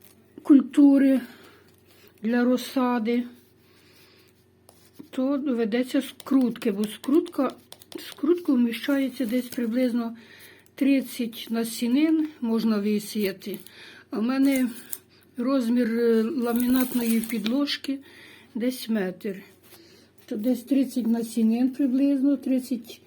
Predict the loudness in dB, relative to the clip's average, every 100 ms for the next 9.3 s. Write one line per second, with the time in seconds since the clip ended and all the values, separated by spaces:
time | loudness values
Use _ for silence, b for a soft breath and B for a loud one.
0 | b b b b 0 0 2 2 2 0
1 | 0 -4 2 2 4 0 2 0 -2 b
2 | b b b b 0 2 4 4 4 6
3 | 6 4 4 4 4 4 2 6 6 6
4 | 4 4 6 6 6 0 -6 -8 -4 -4
5 | -4 -4 -6 -6 B B B B B B
6 | B -4 -4 -4 0 0 0 0 2 4
7 | 4 4 0 0 2 4 4 2 2 2
8 | 4 4 4 -2 -6 -4 -6 -8 -6 0
9 | 0 0 -4